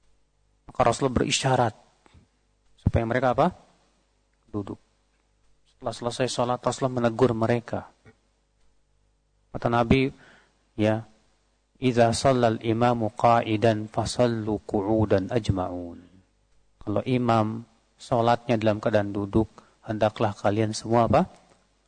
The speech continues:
Duduk. Ya. Faedah selanjutnya, ya akhal Islam, <clears throat> si'atu rahmatillahi azza wa jal.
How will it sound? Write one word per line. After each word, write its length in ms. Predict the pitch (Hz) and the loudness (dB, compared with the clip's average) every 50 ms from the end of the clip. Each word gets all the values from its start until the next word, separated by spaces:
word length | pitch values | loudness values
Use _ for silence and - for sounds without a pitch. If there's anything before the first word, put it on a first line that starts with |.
| _ _ | _ _
Duduk. 420 | - 107 95 90 90 90 - 87 90 - _ _ _ _ _ _ _ _ _ _ _ _ _ _ _ _ _ _ _ _ _ _ _ _ _ _ _ - | -4 -2 -2 -2 -2 -2 -2 -2 -2 -2 _ _ _ _ _ _ _ _ _ _ _ _ _ _ _ _ _ _ _ _ _ _ _ _ _ _ _ -8
Ya. 220 | 92 85 85 87 - _ _ _ _ _ _ _ _ _ _ _ _ _ _ _ _ _ _ _ _ _ _ _ _ _ _ _ _ _ _ _ _ _ _ _ _ _ _ _ _ _ _ _ _ _ _ _ _ _ _ _ _ _ _ _ _ _ _ _ _ _ _ _ - | -6 -6 -6 -6 -10 _ _ _ _ _ _ _ _ _ _ _ _ _ _ _ _ _ _ _ _ _ _ _ _ _ _ _ _ _ _ _ _ _ _ _ _ _ _ _ _ _ _ _ _ _ _ _ _ _ _ _ _ _ _ _ _ _ _ _ _ _ _ _ 4
Faedah 240 | - 190 190 208 202 | 6 8 8 6 6
selanjutnya, 400 | - 170 165 160 156 156 185 190 | 4 2 0 2 2 4 4 4
ya 120 | 180 175 156 | 6 4 4
akhal 180 | 151 - 160 147 | 4 2 2 2
Islam, 440 | 139 - - 151 156 165 170 175 - - _ _ _ | 2 0 2 2 2 2 2 0 -4 -10 _ _ _
<clears throat> 60 | - - - - - - 254 302 294 226 - - - - - _ _ _ _ _ _ _ _ _ _ _ _ | -2 0 0 0 -2 -2 -2 -2 -2 -4 -8 -12 -16 -20 -20 _ _ _ _ _ _ _ _ _ _ _ _
si'atu 520 | - - - 233 165 - 208 - - 180 185 | -6 -2 0 2 2 2 2 4 4 4 4
rahmatillahi 880 | 196 - - 185 175 165 - - 160 143 143 147 156 156 139 123 123 | 4 4 2 2 0 0 2 2 0 2 2 2 2 2 2 0 0
azza 320 | 117 139 147 123 117 120 113 | 0 0 0 2 2 2 2
wa 80 | 110 | 2
jal. 320 | 101 95 113 113 104 92 | 2 2 2 2 2 0